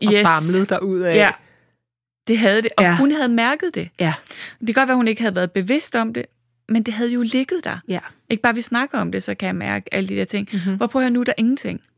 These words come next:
Speaker 1: Nej.
Speaker 2: Det, det er fuldstændig clearet. Der er kun kærlighed. Men jeg gjorde også det, inden jeg lavede, inden jeg, inden jeg, øh, vi skulle mødes på Zoom, så så jeg hende for mig og, og tænkte, "Jeg elsker dig. Du er mig, og jeg er dig.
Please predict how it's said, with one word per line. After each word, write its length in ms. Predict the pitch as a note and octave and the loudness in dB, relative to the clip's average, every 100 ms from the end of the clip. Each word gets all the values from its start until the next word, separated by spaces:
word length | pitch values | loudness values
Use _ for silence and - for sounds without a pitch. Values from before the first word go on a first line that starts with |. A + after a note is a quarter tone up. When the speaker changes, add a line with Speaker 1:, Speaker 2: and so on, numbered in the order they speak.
| F3 | -10
Speaker 1:
Nej. 140 | E3 - _ _ _ | -8 -10 _ _ _
Speaker 2:
Det, 120 | A#3+ - | -2 -2
det 60 | A#3 | -2
er 40 | |
fuldstændig 480 | A3+ C#4 C4 A#3+ A3+ - | -2 -2 -2 -2 -4 -4
clearet. 380 | C4 B3 C4+ C#4 _ _ _ _ - | 0 0 0 -6 _ _ _ _ -6
Der 60 | |
er 40 | A3 | -2
kun 180 | C4 A#3+ | 0 -2
kærlighed. 500 | A#3 A3 B3 G#3+ G3+ _ - - - | 0 -2 -2 -6 -8 _ -18 -16 -4
Men 120 | G#3+ | 2
jeg 80 | G#3 | 2
gjorde 180 | G3 C4 | 4 2
også 120 | B3 | 2
det, 60 | - | 2
inden 140 | A#3+ C4+ | 2 2
jeg 80 | B3 | 2
lavede, 220 | G3 G3 | 2 2
inden 180 | A#3 C4 | 2 2
jeg, 100 | B3+ - | 0 0
inden 160 | A3+ B3 | 0 2
jeg, 400 | A3+ G3 G#3 - - - - - | 2 0 -2 -4 -8 -14 -18 -8
øh, 200 | - G3 | -4 -4
vi 40 | |
skulle 200 | G3+ - | -4 0
mødes 180 | G3+ G#3 | 0 0
på 100 | - | -2
Zoom, 340 | G#3 A3+ A#3 - - - - - - | -2 0 0 -2 -12 -20 -18 -20 -12
så 160 | - B3+ | -4 0
så 200 | C4+ B3 | 2 2
jeg 140 | A3 | 4
hende 180 | A3 G#3 | 2 2
for 160 | G#3 | 0
mig 240 | G#3 A#3+ - | 2 0 0
og, 260 | G#3 G3 - | 0 0 0
og 120 | G#3 G3+ | -4 -2
tænkte, 460 | B3 B3 C#4+ D4+ - - - | 0 2 0 -4 -8 -18 -8
"Jeg 100 | - | -2
elsker 380 | G#3+ A#3 - C4+ | 0 0 -2 -6
dig. 160 | C4 A#3+ - _ - - - - A#3+ | -4 -6 -10 _ -20 -20 -20 -8 0
Du 120 | A#3 | 2
er 140 | G#3+ | 4
mig, 320 | G3+ F#3+ A3+ | 4 2 2
og 120 | - G3+ | 2 0
jeg 140 | G3+ | 0
er 40 | |
dig. 360 | G#3 F#3+ F#3 B3 | 0 0 0 -2